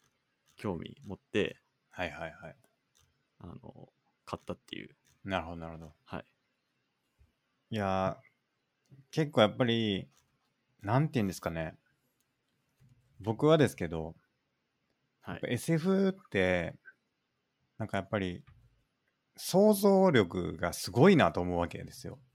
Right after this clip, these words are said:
Speaker 2: 著者の。ようこんなこと考えたなって思うんですよね。
Speaker 1: はい。
Speaker 2: それが、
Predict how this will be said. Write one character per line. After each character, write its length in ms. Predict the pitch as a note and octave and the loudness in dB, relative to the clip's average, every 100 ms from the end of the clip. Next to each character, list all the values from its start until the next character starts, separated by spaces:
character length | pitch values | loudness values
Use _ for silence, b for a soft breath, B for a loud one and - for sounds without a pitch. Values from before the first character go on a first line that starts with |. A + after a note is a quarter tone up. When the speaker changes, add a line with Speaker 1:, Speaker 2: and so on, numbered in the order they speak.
| _ | _
Speaker 2:
著 140 | - | -6
者 180 | G2+ F#2 | -4 -4
の。 180 | D2+ C#2+ _ _ _ _ _ _ _ _ _ _ _ _ _ | -6 -10 _ _ _ _ _ _ _ _ _ _ _ _ _
よ 340 | B2 G#3+ A#3 D#3 | 8 12 12 10
う 40 | |
こ 220 | - B2+ | 4 2
ん 160 | G3 G3 | 4 6
な 120 | F#3 | 4
こ 100 | E3 | 2
と 100 | G#2+ | 0
考 320 | - F3 G3+ E3+ | 2 2 6 6
え 80 | |
た 120 | A2 F2 | 6 2
な 120 | E2 | 0
っ 100 | - | -6
て 100 | F2+ | -6
思 240 | F#2 F2+ | -4 -4
う 40 | E2+ | -4
ん 80 | |
で 80 | D#2+ | -8
す 120 | - | -12
よ 60 | F2 | -12
ね。 260 | D#2+ E2+ - _ _ _ _ _ _ _ _ _ _ _ _ | -10 -10 -12 _ _ _ _ _ _ _ _ _ _ _ _
Speaker 1:
は 80 | F#3 | -2
い。 20 | |
Speaker 2:
そ 60 | F#3 | 2
れ 120 | G3+ | 4
が、 420 | G#3 F#3+ - | 4 4 2